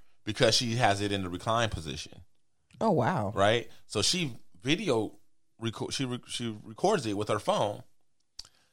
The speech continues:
Speaker 1: The stewardess finds out about it. Instead of dealing with the guy
Speaker 2: Who's punching the
Speaker 1: who's
Speaker 2: seat.
Speaker 1: harassing her, she goes into battle against the victim.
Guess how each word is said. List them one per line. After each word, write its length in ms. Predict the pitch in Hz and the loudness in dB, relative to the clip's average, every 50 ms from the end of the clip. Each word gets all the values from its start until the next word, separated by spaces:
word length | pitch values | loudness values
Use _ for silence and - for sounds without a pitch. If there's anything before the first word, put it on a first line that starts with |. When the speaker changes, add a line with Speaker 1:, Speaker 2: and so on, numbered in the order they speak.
| _ _ _ _ _ _ | _ _ _ _ _ _
Speaker 1:
The 80 | 107 107 | -4 -2
stewardess 480 | - - - 214 285 339 277 185 165 | 0 2 2 4 4 6 6 6 4
finds 320 | - 127 110 104 104 101 101 | 4 2 2 4 2 4 4
out 140 | 95 95 95 | 4 4 2
about 300 | 87 85 82 78 76 76 | 2 2 0 0 0 -2
it. 200 | 92 - - - - - - - _ _ _ _ _ _ _ _ _ _ _ _ _ _ _ _ _ _ _ _ _ | -4 -6 -8 -12 -20 -20 -20 -20 _ _ _ _ _ _ _ _ _ _ _ _ _ _ _ _ _ _ _ _ _
Instead 300 | 147 156 - - 254 233 190 | 2 2 2 4 6 6 6
of 120 | 175 151 | 6 4
dealing 300 | 151 190 202 202 190 185 | 2 2 2 2 2 2
with 140 | 185 190 185 | 0 0 0
the 80 | - 143 | -2 -6
guy 680 | 127 117 139 160 202 220 202 170 143 139 135 143 151 - - - - - - - | 2 6 8 10 12 12 12 12 10 8 6 4 2 -2 -8 -12 -14 -16 -14 -8
Speaker 2:
Who's 140 | 202 214 - | -6 -6 -6
punching 360 | - - 220 196 185 175 175 | 0 2 2 2 2 0 -2
the 60 | 160 | 4
Speaker 1:
who's 220 | 151 220 220 208 196 | 6 10 10 10 12
Speaker 2:
seat. 60 | 202 | 12
Speaker 1:
harassing 520 | 190 165 160 180 233 330 330 302 165 202 175 | 12 12 12 12 12 12 12 10 10 8 10
her, 460 | 165 156 139 131 131 135 151 - - - - - - - - - - - - _ _ _ _ _ _ _ | 12 12 12 12 12 12 10 6 -2 -10 -12 -14 -16 -18 -20 -20 -20 -20 -20 _ _ _ _ _ _ _
she 500 | - - - 240 294 330 320 311 - - - - - - - - - - _ | 0 4 8 8 8 8 8 4 -2 -10 -14 -16 -18 -20 -20 -20 -20 -20 _
goes 300 | 147 156 180 202 202 202 | 8 12 12 12 12 12
into 200 | 208 214 185 190 | 8 6 6 4
battle 440 | 175 151 165 196 247 254 226 220 208 | 8 10 12 12 12 12 12 12 12
against 320 | 202 190 185 214 226 220 - | 12 10 10 8 8 8 6
the 80 | 220 | 6
victim. 500 | 196 240 349 370 277 - - 110 85 82 | 10 10 10 10 10 8 6 6 6 4